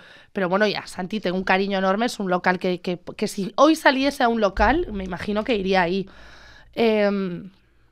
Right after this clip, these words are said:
yo tenía relación, por supuesto, con, con, con Santi Carbones, que es, que es el, el dueño al que adoro, también tiene, que os recomiendo, Sácame por Dios, Válgame Dios, El Amante, que es Fan Times.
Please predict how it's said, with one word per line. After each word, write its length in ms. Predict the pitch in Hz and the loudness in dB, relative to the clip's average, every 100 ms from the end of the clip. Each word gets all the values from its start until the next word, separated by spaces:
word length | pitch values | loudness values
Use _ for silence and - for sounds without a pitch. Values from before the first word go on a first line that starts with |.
| _ _ _ _ _ - - | _ _ _ _ _ -12 -4
yo 140 | 185 | -4
tenía 280 | 185 190 190 | -2 -2 0
relación, 440 | 196 190 185 202 | 2 0 0 -4
por 100 | 214 | -4
supuesto, 320 | 190 - 247 | -10 -6 -6
con, 220 | 214 160 151 | -6 -8 -10
con, 300 | - 156 160 | -12 -12 -8
con 220 | 165 151 | -10 -10
Santi 320 | - 185 208 | -10 -8 -6
Carbones, 500 | 190 180 180 233 254 | 0 2 4 4 2
que 80 | - | -4
es, 160 | 170 - | -10 -10
que 160 | - 175 | -8 -8
es 120 | 180 | -4
el, 240 | 175 175 | -4 -2
el 440 | - 175 175 165 175 | -4 -4 -4 -6 -2
dueño 300 | 190 240 208 | 2 2 2
al 120 | 175 | 0
que 100 | 160 | -2
adoro, 340 | 165 196 214 | 4 4 4
también 300 | 180 170 175 | 0 -4 -6
tiene, 300 | 185 185 185 | -4 -2 -2
que 100 | 185 180 | 0 -2
os 60 | |
recomiendo, 540 | 175 170 180 190 202 180 | -2 -2 0 0 0 -2
Sácame 320 | - 180 175 | -2 -2 -2
por 160 | 170 | -2
Dios, 340 | 185 214 214 202 | 2 6 6 6
Válgame 360 | 180 185 180 | 2 2 0
Dios, 440 | 185 202 208 214 202 | 2 6 6 4 0
El 60 | |
Amante, 400 | 165 185 202 196 | 0 2 2 -2
que 80 | - | -6
es 180 | 151 - | -10 -12
Fan 300 | - 180 175 | -8 -6 -2
Times. 500 | 190 208 285 359 - | 0 2 0 -6 -14